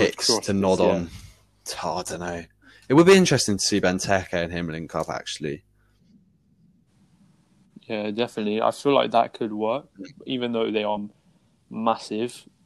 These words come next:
Speaker 2: I feel like
Speaker 1: Think,
Speaker 2: Mateta's
Speaker 1: uh,
Speaker 2: got
Speaker 1: think
Speaker 2: good
Speaker 1: Barnes
Speaker 2: ball,
Speaker 1: and
Speaker 2: ball
Speaker 1: Chris
Speaker 2: control.
Speaker 1: Woods. <laughs>
Speaker 2: Yeah, like, Benteke on the ball, terrible.
Speaker 1: The
Speaker 2: Don't
Speaker 1: thing
Speaker 2: wanna
Speaker 1: that
Speaker 2: see it.
Speaker 1: confuses me the
Speaker 2: But
Speaker 1: most is having
Speaker 2: Mateta
Speaker 1: those sort of players. Obviously,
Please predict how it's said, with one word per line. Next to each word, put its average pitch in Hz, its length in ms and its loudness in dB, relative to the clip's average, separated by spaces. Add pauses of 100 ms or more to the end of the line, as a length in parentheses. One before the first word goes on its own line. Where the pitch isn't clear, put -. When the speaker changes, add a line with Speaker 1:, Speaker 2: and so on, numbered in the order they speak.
Speaker 2:
I - 60 -12
feel 117 180 2
like 113 100 6
Speaker 1:
Think, 143 180 6
Speaker 2:
Mateta's 117 160 2 (100)
Speaker 1:
uh, 117 120 10
Speaker 2:
got - 100 2
Speaker 1:
think 139 180 6
Speaker 2:
good 113 100 -2
Speaker 1:
Barnes 107 420 8
Speaker 2:
ball, 101 80 -2
Speaker 1:
and 95 80 -2
Speaker 2:
ball - 60 -10
Speaker 1:
Chris 117 220 0
Speaker 2:
control. 110 320 4
Speaker 1:
Woods. 156 180 -4 (1080)
<laughs> - 20 -20 (1080)
Speaker 2:
Yeah, 110 300 6 (460)
like, 113 280 4 (680)
Benteke 123 680 -4
on 117 100 -4
the 113 80 -6
ball, 110 360 -2 (120)
terrible. 107 420 0 (360)
Speaker 1:
The 135 80 2
Speaker 2:
Don't 117 100 -2
Speaker 1:
thing 175 120 2
Speaker 2:
wanna 180 100 2
Speaker 1:
that 135 60 2
Speaker 2:
see 110 80 -2
it. 110 60 0
Speaker 1:
confuses 104 540 -2
me 90 160 -2
the 76 100 -6
Speaker 2:
But 67 100 -6
Speaker 1:
most - 280 2
is 87 140 -8
having 95 320 2
Speaker 2:
Mateta 82 80 -2
Speaker 1:
those 90 240 0
sort 98 220 0
of 87 100 -8
players. 85 640 0
Obviously, 87 520 0